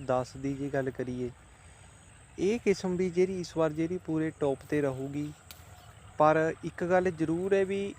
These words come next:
ਇਹ ਗੱਲ ਆਪਾਂ ਪਹਿਲਾਂ ਵੀ ਤੁਹਾਨੂੰ ਹਰ ਇੱਕ ਵੀਡੀਓ ਦੇ ਵਿੱਚ ਦੱਸਦੇ ਆ ਵੀ ਜਿਹੜੀ ਅਗੇਤੀ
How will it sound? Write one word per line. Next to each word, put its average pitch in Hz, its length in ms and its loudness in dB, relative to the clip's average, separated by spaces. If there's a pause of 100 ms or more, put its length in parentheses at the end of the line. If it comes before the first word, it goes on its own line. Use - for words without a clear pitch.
(100)
ਇਹ 196 140 -4
ਗੱਲ 185 200 6
ਆਪਾਂ 175 260 0
ਪਹਿਲਾਂ 160 240 4
ਵੀ 196 80 -2
ਤੁਹਾਨੂੰ 175 280 -8
ਹਰ 180 140 0
ਇੱਕ 185 160 -4
ਵੀਡੀਓ 170 280 0
ਦੇ 185 100 -2
ਵਿੱਚ 175 240 -6
ਦੱਸਦੇ 160 560 -2
ਆ 160 60 -2
ਵੀ 160 120 -6
ਜਿਹੜੀ 180 320 0 (140)
ਅਗੇਤੀ 143 680 -2